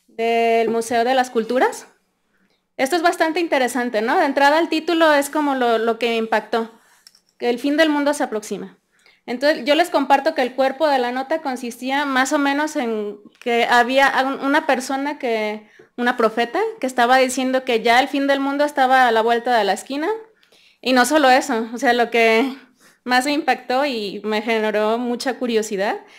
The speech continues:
es que aseguraba que el verdadero, la verdadera causa de los sismos era el desenfreno de las pasiones humanas. Entonces, imagínense cómo estábamos en ese entonces. Después,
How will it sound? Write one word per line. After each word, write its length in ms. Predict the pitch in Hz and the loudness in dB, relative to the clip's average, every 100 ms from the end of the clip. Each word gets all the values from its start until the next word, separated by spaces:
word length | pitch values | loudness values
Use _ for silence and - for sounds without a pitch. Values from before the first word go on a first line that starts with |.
| - - | -18 -2
es 180 | 240 | -2
que 280 | - 277 269 | 4 4 4
aseguraba 680 | 247 247 247 247 240 247 269 | 2 2 2 4 6 6 4
que 160 | 277 254 | 4 4
el 140 | 226 | 4
verdadero, 460 | 233 226 226 226 240 | 4 4 6 6 4
la 160 | 233 | 4
verdadera 400 | 226 233 226 254 | 4 4 4 4
causa 320 | 269 285 294 | 4 2 2
de 80 | 262 | 0
los 160 | 240 226 | 0 -2
sismos 500 | 277 294 440 480 - _ _ _ _ - | -4 0 -2 -4 -16 _ _ _ _ -2
era 340 | 240 254 262 | 4 8 8
el 100 | 247 | 8
desenfreno 580 | 233 240 233 254 262 285 | 4 2 0 0 0 2
de 80 | 285 | 2
las 160 | 240 | 0
pasiones 480 | - 220 233 240 254 | 0 -2 -2 -4 -6
humanas. 800 | 226 208 185 190 - - _ _ _ _ - | -6 -4 -6 -10 -16 -20 _ _ _ _ -10
Entonces, 300 | 240 254 277 | -2 6 6
imagínense 580 | 311 285 269 294 311 320 | 6 2 2 0 -2 -2
cómo 220 | 302 285 | -4 -4
estábamos 500 | 294 302 277 285 285 | -4 -2 -2 -2 -4
en 100 | 254 | -8
ese 140 | 240 254 | -8 -8
entonces. 600 | 254 220 208 202 - - _ _ - - _ _ _ _ | -8 -8 -8 -12 -20 -20 _ _ -20 -20 _ _ _ _
Después, 500 | 233 240 - 294 | 2 2 6 6